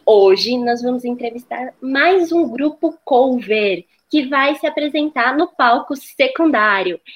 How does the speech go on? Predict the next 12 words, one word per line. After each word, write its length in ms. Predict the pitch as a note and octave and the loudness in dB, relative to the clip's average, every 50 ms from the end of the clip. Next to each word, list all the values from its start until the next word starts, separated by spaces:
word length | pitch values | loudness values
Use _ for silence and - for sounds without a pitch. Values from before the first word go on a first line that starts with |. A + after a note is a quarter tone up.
| - - - _ - | -20 -20 -12 _ -2
Eles 340 | B3+ D4+ D#4 F#4 F#4 - - | 0 2 2 0 -2 -2 -4
são 400 | - C#4 C#4 D4 D4+ C#4+ B3 - _ _ | -4 -2 0 0 -2 -2 -6 -8 _ _
tributo 680 | - - F4 D#4+ B3+ A3+ C4 D4+ E4 D#4+ - - E4 C#4+ - - - | 0 2 2 2 0 -2 -2 -4 -4 -4 -4 -4 -4 -4 -4 -4 -4
ao 220 | A3 A3+ A3 A3+ | 0 2 4 4
R 240 | A3 A3 C4+ C4+ C#4 | 4 2 2 -2 -4
B 120 | A#3 D#4+ D4+ | -4 -4 -2
D. 380 | A#3+ A3 A3 G#3 G3 F3 - _ _ _ _ - - _ _ - | -2 -2 -2 -2 -2 -6 -10 _ _ _ _ -20 -20 _ _ -16
E 140 | A#3 - _ - | -16 -14 _ 0
esse 320 | - A#3+ C#4 A#3+ - - | 0 0 0 -2 -8 -14
grupo, 580 | E3+ E3 E3 G3+ G#3 F#3+ F3 _ _ - D#3+ - _ _ _ _ _ _ _ - | -16 -12 -8 -6 -4 -4 -6 _ _ -14 -14 -14 _ _ _ _ _ _ _ -6
a 140 | B3 C4 C4 | -4 -4 -2
galera 640 | B3 B3+ C4 C4 B3 A#3 A3 A3 A3+ A3+ - D4+ | -2 -2 -2 0 2 4 4 6 4 4 2 -4